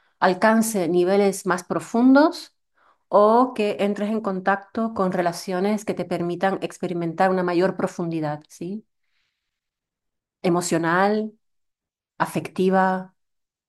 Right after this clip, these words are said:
la experiencia de lo íntimo, ¿sí? O sea, Plutón va a pedir que, que te abras, que permitas que tu energía se encuentre con la de los demás y que puedas discernir entonces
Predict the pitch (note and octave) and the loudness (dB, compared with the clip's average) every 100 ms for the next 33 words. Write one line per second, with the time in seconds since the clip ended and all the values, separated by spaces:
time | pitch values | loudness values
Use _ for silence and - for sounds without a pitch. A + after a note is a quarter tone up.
0 | _ _ _ _ _ _ _ D#3 D#3 - | _ _ _ _ _ _ _ -10 -6 -4
1 | D#3 E3 F#3 E3 D#3+ F3+ F3+ E3 C#3+ C#3 | -2 -2 0 2 4 4 2 0 -4 -4
2 | - - D#3+ G#3 - _ _ _ _ _ | -12 -14 -12 -12 -18 _ _ _ _ _
3 | - D3 D#3 D#3+ E3 E3+ E3 E3 E3+ E3+ | -16 -12 -10 -6 -4 -2 -2 0 -2 -2
4 | F3 - _ _ _ E3 E3 C#3+ E3+ A3 | -6 -10 _ _ _ -8 0 2 4 4
5 | C4+ E4 - - _ _ _ _ _ _ | 4 4 0 -18 _ _ _ _ _ _
6 | _ _ _ _ _ _ - D3 D#3+ D#3+ | _ _ _ _ _ _ -12 -4 -2 2
7 | G3+ G#3 E3+ C#3+ - - F3+ E3+ F3 E3 | 2 2 -2 -4 -10 -10 -6 -2 0 0
8 | E3 - F#3+ F#3 E3+ D#3+ - - _ _ | -2 0 2 4 2 0 -2 -10 _ _
9 | _ _ _ _ _ _ _ _ _ _ | _ _ _ _ _ _ _ _ _ _
10 | G#3+ F3 G3 G3+ G#3 G3+ F3+ E3 E3 D#3 | 2 4 4 4 4 2 4 4 4 0
11 | D3+ D#3+ G3+ C#4 C#4+ F3+ F3 E3 G3 F#3 | 0 0 2 0 -2 -6 -4 -4 -2 -4
12 | F3+ F#3 F3 F#3+ G3+ F#3+ E3+ F3 E3+ F3 | -4 -4 0 4 4 2 -2 -4 -4 -4
13 | G#3 A3 A#3+ - | -4 -4 -6 -12